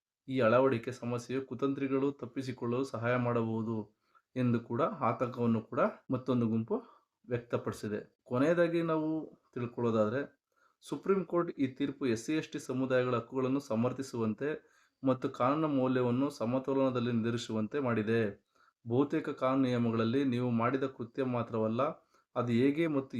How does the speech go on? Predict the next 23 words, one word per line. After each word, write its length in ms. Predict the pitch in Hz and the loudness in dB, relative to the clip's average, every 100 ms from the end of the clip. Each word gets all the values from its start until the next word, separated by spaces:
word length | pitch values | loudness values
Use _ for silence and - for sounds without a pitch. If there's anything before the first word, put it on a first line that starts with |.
| 113 | 0
ಎಲ್ಲಿ 160 | 127 147 | 0 0
ನಡೆದಿದೆ 340 | 131 123 123 127 | 0 0 -2 0
ಎಂಬುದು 320 | 117 120 143 | 0 0 -2
ಮುಖ್ಯ 420 | 139 113 - 123 117 | -2 -6 -4 -2 -2
ಎಂಬ 100 | 117 | -4
ಸಿದ್ಧಾಂತ 480 | 117 113 120 113 123 | -6 -2 0 0 0
ಇದನ್ನು 340 | 113 120 180 233 - _ _ _ 131 | 0 0 -2 -6 -12 _ _ _ -4
ಮತ್ತಷ್ಟು 440 | 127 - 123 185 214 | -2 -2 -4 -2 -2
ದೃಢಪಡಿಸಿದೆ. 640 | 117 120 117 107 110 113 110 92 - - | 2 2 2 -4 -2 2 2 0 -10 -10
ಇದು 120 | 120 117 | -6 -2
ಭವಿಷ್ಯದಲ್ಲಿ 540 | 113 147 - 135 131 131 | 2 0 0 -2 0 0
ಹಕ್ಕುಗಳ 360 | 113 139 135 131 | -2 -2 0 0
ರಕ್ಷಣೆಯ 460 | 123 - 120 120 131 160 _ _ _ _ - | 0 -4 -4 0 0 -4 _ _ _ _ -4
ಸಮರ್ಪಕ 520 | 123 131 135 143 135 | 2 2 2 -2 -4
ನೀತಿ 280 | 123 120 120 | -2 -2 -2
ರೂಪಿಸಲು 380 | 117 117 120 120 | -4 -4 -6 -2
ಮತ್ತು 240 | 110 - | -2 -4
ಕಾನೂನು 360 | - 117 131 139 | -6 -2 0 0
ಸರಿಯಾದ 500 | - 113 131 131 135 139 - _ _ _ 123 | -2 -2 2 2 2 -4 -8 _ _ _ -2
ಅನ್ವಯವನ್ನು 460 | 127 131 120 139 151 _ _ _ 135 | 2 4 2 0 -4 _ _ _ -6
ಖಚಿತಪಡಿಸಿಕೊಳ್ಳಲು 840 | 139 135 127 120 - 110 113 156 220 - _ _ _ _ _ _ | -4 -4 -6 -8 -10 -6 -2 0 -2 -4 _ _ _ _ _ _
ಈ 120 | 135 135 | 0 2
ಕಾಯ್ದೆಯು, 420 | 127 117 117 135 | 2 2 2 0